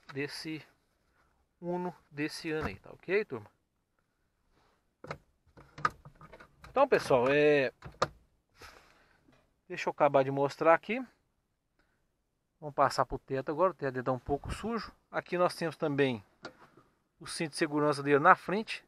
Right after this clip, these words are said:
É um cinto de três pontos. Tem essa, tem essa regulagem de altura aí, tá? Então deixa eu baixar esse banco aqui um pouquinho aqui. Vou fazer uma passagem rápida aí no teto também, pra vocês verem. E ele tem um console,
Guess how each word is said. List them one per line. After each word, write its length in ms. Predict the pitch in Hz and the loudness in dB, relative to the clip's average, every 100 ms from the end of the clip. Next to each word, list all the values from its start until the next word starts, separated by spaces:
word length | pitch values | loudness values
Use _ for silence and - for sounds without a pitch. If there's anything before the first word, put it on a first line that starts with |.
| - - | -16 -8
É 80 | |
um 60 | 156 | -8
cinto 240 | - 180 | -4 -6
de 80 | - | -4
três 240 | 196 220 - | -2 -2 -2
pontos. 280 | 214 240 _ - | -2 -2 _ -16
Tem 200 | 233 233 | -10 -6
essa, 300 | 214 214 190 - | -4 -2 -4 0
tem 120 | 180 | 0
essa 160 | 185 175 | 2 2
regulagem 640 | 185 185 151 165 147 151 | 2 4 6 6 4 0
de 100 | 143 | 4
altura 440 | 180 - 160 160 | 4 2 -4 -4
aí, 80 | 101 | -2
tá? 300 | - - 165 - - _ _ _ _ _ _ _ _ _ _ _ | 4 4 4 -6 -18 _ _ _ _ _ _ _ _ _ _ _
Então 140 | - 139 | -12 -10
deixa 220 | 151 147 | -6 -4
eu 40 | |
baixar 320 | 135 117 - 139 | 0 0 0 -4
esse 140 | 139 | -4
banco 280 | 131 127 120 | -2 -2 -2
aqui 120 | 131 | -8
um 60 | 120 | -8
pouquinho 400 | 143 143 180 175 | -6 -8 -8 -8
aqui. 260 | - 220 - - - - - - - - - - - _ _ - - - - - - | -4 -6 -6 -16 -18 -20 -20 -20 -20 -10 -10 -10 -18 _ _ -14 -14 -6 -4 -4 -10
Vou 160 | 147 143 | -6 -2
fazer 300 | 151 143 143 | 2 2 2
uma 100 | 135 | 2
passagem 540 | 139 - 139 135 131 | 0 0 0 0 -2
rápida 420 | 104 131 139 135 | 2 2 2 0
aí 60 | 135 | -6
no 80 | 165 | -8
teto 300 | - 151 - | -6 -6 -6
também, 420 | 196 202 202 302 - _ _ _ _ _ _ _ _ _ _ _ | -6 0 0 0 -10 _ _ _ _ _ _ _ _ _ _ _
pra 100 | 120 | -8
vocês 420 | 135 - 151 160 | -8 -6 -6 -6
verem. 180 | 143 214 | -6 -2
E 60 | 190 | -2
ele 80 | 185 | -2
tem 160 | 196 | -2
um 80 | 190 | -4
console, 680 | - 175 151 - 175 240 | -2 0 0 6 6 6